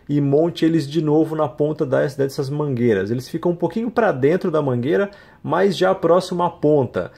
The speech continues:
Não tire eles, se eles estão lá é porque tem algum motivo, mas sempre verifique se eles estão obstruídos ou não. Uma dica importante também pra quem tem o Rocaflex é em relação ao combustível, ah, do reservatório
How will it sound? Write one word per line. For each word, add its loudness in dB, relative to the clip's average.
Não 4
tire 0
eles, 4
se -4
eles 2
estão 0
lá 2
é 0
porque -4
tem -2
algum -6
motivo, -2
mas -4
sempre -4
verifique -4
se -4
eles -2
estão 0
obstruídos -2
ou -2
não. -4
Uma 0
dica -2
importante 0
também -2
pra -6
quem -6
tem -6
o -8
Rocaflex -6
é -10
em -8
relação -4
ao -2
combustível, -6
ah, -2
do -6
reservatório -2